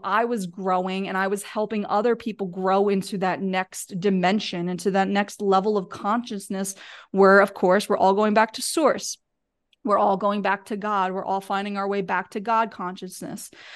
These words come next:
So it was a self-savior complex, just like the self-help stuff. It was a self-savior complex where now I not only believe I'm saving myself, but I'm helping save the world. Um,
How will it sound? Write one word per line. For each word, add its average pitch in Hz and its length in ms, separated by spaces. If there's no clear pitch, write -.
So 214 500
it 214 100
was 226 200
a 262 60
self-savior 262 680
complex, 202 560
just 208 160
like 226 120
the 240 80
self-help 262 540
stuff. - 380
It 202 80
was 208 140
a 220 60
self-savior 226 840
complex - 640
where 185 380
now 302 320
I 269 120
not 247 180
only 247 260
believe 226 340
I'm 196 400
saving 233 480
myself, 240 420
but 214 120
I'm 226 400
helping 240 640
save 233 480
the 196 100
world. 202 640
Um, 208 520